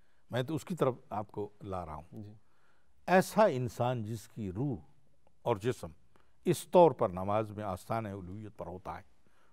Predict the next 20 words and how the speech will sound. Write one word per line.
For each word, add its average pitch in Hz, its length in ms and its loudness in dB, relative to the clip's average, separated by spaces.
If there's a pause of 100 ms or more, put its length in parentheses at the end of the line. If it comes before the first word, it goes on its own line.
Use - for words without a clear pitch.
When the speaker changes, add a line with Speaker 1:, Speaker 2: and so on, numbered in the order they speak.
(120)
Speaker 1:
वो 113 100 -4
गुनाह 120 300 -2
कर 127 260 -2
ही 113 80 -2
नहीं 92 120 -10
सकता, - 400 -20 (3250)
वो 240 100 0
गुनाह 240 260 4
कर 254 220 0
ही 254 80 -6
नहीं 110 100 -10
सकता। - 160 -20 (3000)
वो 240 160 6
अपने 233 480 6
सामने 359 460 10
अपने 185 280 4
रब 127 180 6
को 113 80 -2
देखता 92 340 -6
है। - 120 -18